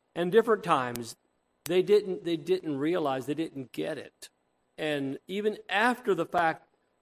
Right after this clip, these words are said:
that he was crucified and buried, they were very, they were very unsettled and disoriented, could you say. And, "I thought the Lord is going to come and set up his kingdom," I believe is what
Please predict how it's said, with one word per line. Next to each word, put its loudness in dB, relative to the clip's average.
that 2
he -2
was 0
crucified 0
and 0
buried, 4
they 2
were 0
very, 0
they 0
were 0
very 0
unsettled 2
and 0
disoriented, 2
could -8
you -8
say. -4
And, -6
"I 8
thought 4
the 4
Lord 6
is 4
going 2
to -4
come 2
and 0
set 2
up 2
his -2
kingdom," 2
I 2
believe 0
is -4
what 0